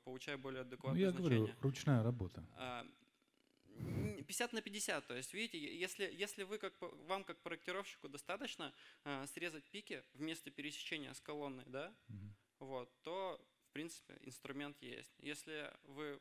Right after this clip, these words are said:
Speaker 1: как бы, проектировщик более высокого класса, то вам интересно еще и убрать вот эти небольшие сингулярности, которые возникают.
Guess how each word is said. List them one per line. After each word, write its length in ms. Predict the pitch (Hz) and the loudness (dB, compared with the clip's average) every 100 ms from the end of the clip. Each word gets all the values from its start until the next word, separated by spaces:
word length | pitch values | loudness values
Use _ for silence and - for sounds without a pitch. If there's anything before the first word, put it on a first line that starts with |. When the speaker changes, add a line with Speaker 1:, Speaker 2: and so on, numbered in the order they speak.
| - | -12
Speaker 1:
как 120 | 139 | -14
бы, 120 | 135 135 | -12 -8
проектировщик 600 | 151 - 156 147 135 139 | -8 -8 -6 -6 -6 -6
более 260 | 147 165 | -6 -4
высокого 640 | 160 156 156 143 139 131 - _ | -6 -8 -10 -8 -8 -8 -10 _
класса, 420 | 139 139 - - - - | -4 -4 -4 -12 -14 -10
то 460 | 127 127 127 127 | -8 -4 -4 -4
вам 200 | 127 139 | -2 -2
интересно 460 | 139 - 139 139 135 | -4 -6 -6 -6 -8
еще 200 | 135 - 135 | -8 -4 -4
и 40 | 127 - - | -6 -10 -16
убрать 360 | - 123 135 131 | -10 0 0 -2
вот 120 | 131 | -10
эти 280 | 131 127 - 139 | -10 -10 -14 -8
небольшие 460 | 131 127 127 139 | -6 -4 -4 -6
сингулярности, 680 | 127 131 131 131 123 - - | -8 -8 -4 -4 -4 -10 -16
которые 360 | - - 131 - | -14 -10 -8 -8
возникают. 520 | - 131 - - | -12 -12 -10 -12